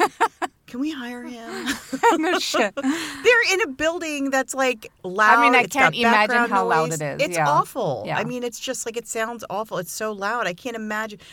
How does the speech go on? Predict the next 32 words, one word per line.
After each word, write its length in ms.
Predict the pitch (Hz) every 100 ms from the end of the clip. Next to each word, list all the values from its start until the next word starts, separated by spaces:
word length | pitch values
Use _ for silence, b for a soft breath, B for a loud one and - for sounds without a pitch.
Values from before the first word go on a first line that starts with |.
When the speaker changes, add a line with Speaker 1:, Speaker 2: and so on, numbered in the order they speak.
| B
Speaker 1:
I 40 | 262
mean, 140 | 285
it's 160 | 247 -
not 140 | 285 247
an 80 |
awful 320 | - 220 185 165
podcast, 760 | 226 247 220 165 104 95 175 -
but 140 | 196 - _ -
it's, 260 | 180 - - _ _
like, 200 | 202 180
this, 300 | 202 180 - _ _ _ _ _ _ _ _ b b b b b
the 120 | 196
sound 400 | 196 247 233 233
that 100 | 202
they're 140 | 196 190
using 760 | 185 214 262 202 151 131 165 - b b b
or 140 | 220
that 200 | 208 190
they're, 280 | 202 175 165 -
like, 240 | 185 175
de-, 160 | 196 -
that 160 | 180 165
they're 300 | 170 156 139 - -
dealing 380 | 156 277 330 202
with 220 | 131 139
is 120 | 190 185
awful. 400 | 254 339 131 127
You've 120 | 147
got 140 | 139
background 380 | - 214 - 208
noise, 240 | 214 202
Speaker 2:
Yeah. 100 | -